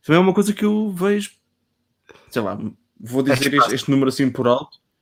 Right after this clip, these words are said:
Speaker 1: uma vez em três meses.
Speaker 2: Ei, tenho que ir ver isso então. <laughs> Porque eu adoro essa música também. Também, também a considero um, um dos
Speaker 1: Vai,
Speaker 2: meus
Speaker 1: diz.
Speaker 2: guilty pleasures. E estou-me a apropriar
Speaker 1: E
Speaker 2: do teu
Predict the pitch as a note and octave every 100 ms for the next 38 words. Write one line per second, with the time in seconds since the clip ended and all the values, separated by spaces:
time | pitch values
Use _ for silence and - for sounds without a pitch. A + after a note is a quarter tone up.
0 | _ - D3 C#3 C#3 C3+ C3+ C3 G#2+ F#2
1 | - _ _ _ _ _ _ _ _ _
2 | _ _ _ - - - - _ D#3 C#3+
3 | C#3+ C3+ C#3 C3+ C3 D3 C#3 C3+ C3 -
4 | - - - - _ _ C4+ C#4 - -
5 | E3+ D#3+ D#3+ D3+ D3+ E3 D#3 D3+ D3+ D3+
6 | D3 D#3 D3+ C#3+ C3 C#3 C#3+ C#3 C3+ C#3+
7 | C#3+ C#3+ D3 C#3+ - C#3 C#3 C#3 C#3 C#3+
8 | C#3 C3+ C#3 - _ _ _ - _ _
9 | _ - C#3+ C#3+ C3 C#3+ C#3+ C3 D3 C#3
10 | - - C#3+ B2 A#2+ A#2 - - _ _
11 | _ _ _ _ _ _ _ _ - C3+
12 | - C3 B2+ B2 C3+ G2+ G2+ C3 G#2 G2+
13 | - -